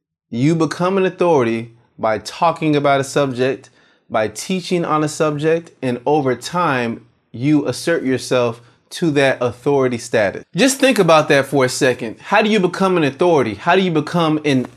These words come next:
expert? When you really just take a step back and think, most experts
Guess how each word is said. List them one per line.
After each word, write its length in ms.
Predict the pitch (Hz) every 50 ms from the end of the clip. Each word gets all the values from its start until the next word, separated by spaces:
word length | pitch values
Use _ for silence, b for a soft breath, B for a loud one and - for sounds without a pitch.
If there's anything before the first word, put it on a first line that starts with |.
| -
expert? 640 | - 170 170 165 - - - - 123 110 101 - b b b b b b b b b b b b b b -
When 140 | 147 151 156
you 120 | 151 147
really 220 | 170 202 220 214
just 200 | 175 170 160 156
take 160 | - 190 175 151
a 60 | 147
step 340 | 147 - - 156 147 131 127
back 280 | 143 143 143 139 -
and 140 | 135 123 117
think, 480 | - - 143 135 135 - - - - _ _ _ _ _ _ _ _ _ _ _ _ _ _ -
most 480 | 123 120 143 175 214 226 220 - - - -
experts 760 | 170 165 165 - - - 147 139 131 123 123 - - -